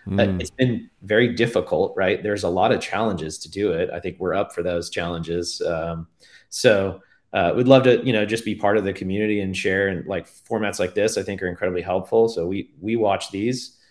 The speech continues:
Speaker 1: uh, and learn from other people. And so we're happy to share sort of our knowledge and wisdom, uh, if, if any, uh, with others as well.
Speaker 2: <laughs> I think there's plenty of knowledge and wisdom here to, to share.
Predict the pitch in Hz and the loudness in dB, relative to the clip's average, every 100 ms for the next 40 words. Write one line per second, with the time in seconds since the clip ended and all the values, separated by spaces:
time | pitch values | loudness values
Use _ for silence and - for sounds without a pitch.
0 | _ _ - 95 92 87 - 101 104 98 | _ _ -6 -2 -2 -2 -4 -4 -4 -2
1 | 104 98 98 113 113 117 98 - 92 92 | 0 0 0 -2 0 -2 0 -2 -2 0
2 | 90 90 95 - 98 95 90 82 - 90 | -2 -2 -4 -2 -2 -2 -2 -4 -4 -2
3 | 87 87 90 92 92 85 85 87 87 - | 0 -2 -2 -4 -4 -8 -8 -8 -6 -6
4 | 92 90 92 95 - 87 87 - 92 - | -4 -4 -8 -10 -6 -4 -4 -6 -8 -8
5 | 90 - 90 92 92 - 104 92 90 - | -10 -6 -6 -6 -8 -6 -4 -2 -4 0
6 | 127 - 98 104 104 123 120 175 139 92 | 0 2 0 -2 -2 2 4 8 6 4
7 | 110 101 - - - - - - - 117 | -2 -6 -12 -16 -16 -16 -4 0 4 6
8 | 117 - 117 110 98 98 92 95 95 92 | 4 4 2 4 2 2 2 2 2 2
9 | 95 92 92 90 - - - 98 - 92 | 0 0 0 -2 -4 -8 -6 -4 0 0
10 | 87 | -2